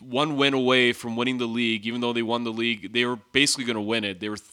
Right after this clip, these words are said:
two months ahead of time or whatever it was. And he stopped training 'cause they were just dicking around. And then he started yelling at them, and he said to them, "We're tired?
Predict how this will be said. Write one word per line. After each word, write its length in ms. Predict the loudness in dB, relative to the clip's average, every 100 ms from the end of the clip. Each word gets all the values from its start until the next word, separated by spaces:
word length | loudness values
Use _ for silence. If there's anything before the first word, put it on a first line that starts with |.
| -8
two 220 | -6 -4
months 340 | -2 -4 -4
ahead 220 | -6 -6 -6
of 60 |
time 320 | -6 -6 -6 -6
or 80 |
whatever 320 | -6 -6 -4 -6
it 40 |
was. 380 | -6 -4 -4 -6 _ _ -20 -20 -20 _ -4
And 460 | -2 0 -2 -8 -16 _ _ _ _ _
he 240 | -8 -4
stopped 460 | 0 2 2 2 2
training 300 | 2 4 2
'cause 180 | -2
they 100 | 0
were 120 | 0 -2
just 240 | -6 -2
dicking 260 | -2 -2 -2
around. 500 | 0 2 2 -2 -8
And 180 | -6 -4
then 100 | -4
he 80 | -6
started 280 | -4 -2 0
yelling 300 | 0 0 -4
at 20 |
them, 120 | -8
and 80 | -8
he 80 | -6
said 380 | -4 -4 -6 -6
to 100 | -4
them, 240 | -4 -4 -8 -20 _ -2
"We're 140 | -2
tired? 520 | 0 2 4 4 0